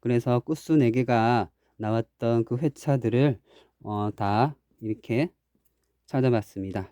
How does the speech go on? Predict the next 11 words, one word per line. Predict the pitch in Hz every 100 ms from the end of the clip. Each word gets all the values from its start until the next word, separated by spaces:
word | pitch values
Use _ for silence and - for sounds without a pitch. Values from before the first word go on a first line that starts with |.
| -
총 | 151 131
네 | 107
번이 | 123 147
나왔는데요. | 135 107 98 92 95 117 151 _ _ - - - _ -
어, | 107 110 110 107 104 110 - _ _
여기서 | 139 151 156 156
보시면 | 131 - 117 131 139 - _ - - - _ _ -
먼저 | 110 107 110 123 170 _ _ _ _ _ _ _ _ _ _ _ _ _ _
여기 | 143 139
처음에 | - 196 180 175
있는 | 139 127 135 139 117 95